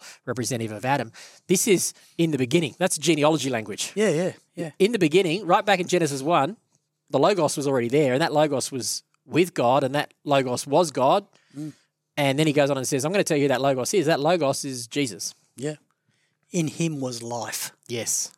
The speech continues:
Speaker 2: And that life was the light of all mankind. Now, they would have had an understanding of light and
Speaker 1: Yes.
Speaker 2: darkness, wouldn't
Speaker 1: Yes,
Speaker 2: they,
Speaker 1: absolutely.
Speaker 2: back in those days?
Speaker 1: Yep,
Speaker 2: Yeah.
Speaker 1: yep, very much so. Light and darkness language was spiritual language to
Speaker 2: Yep.
Speaker 1: them.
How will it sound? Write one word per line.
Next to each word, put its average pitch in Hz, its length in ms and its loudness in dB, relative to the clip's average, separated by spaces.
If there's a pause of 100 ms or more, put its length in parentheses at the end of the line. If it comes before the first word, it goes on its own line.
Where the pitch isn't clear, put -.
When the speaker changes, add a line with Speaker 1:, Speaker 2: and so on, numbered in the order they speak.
(100)
Speaker 2:
And 123 160 -12
that 135 220 -8
life 123 360 -10
was 120 180 -8
the 120 120 -14
light 127 640 -6 (580)
of 117 120 -16
all 120 160 -14
mankind. 117 640 -14
Now, 120 200 -10 (340)
they 160 160 4
would 147 160 -4
have 139 60 -2
had 143 140 0
an 139 100 -4
understanding 131 680 -6
of 120 100 -12
light 117 580 -6
and 123 120 -16
Speaker 1:
Yes. 120 80 -10
Speaker 2:
darkness, 113 500 -8
wouldn't 113 160 -10
Speaker 1:
Yes, 120 220 -2
Speaker 2:
they, 156 80 -10
Speaker 1:
absolutely. 123 340 -6
Speaker 2:
back - 80 -14
in 123 80 -12
those 117 240 -12
days? 120 280 -18
Speaker 1:
Yep, 135 120 -2
Speaker 2:
Yeah. 123 80 -16 (160)
Speaker 1:
yep, 139 240 -6
very 127 180 -2
much 131 240 -4
so. 110 140 -6 (320)
Light 143 280 2
and 135 180 -12
darkness 135 460 -2
language 117 280 -6
was 117 100 -10
spiritual 143 560 -4
language 117 480 -8
to 127 80 -8
Speaker 2:
Yep. 113 60 -10
Speaker 1:
them. 98 180 -14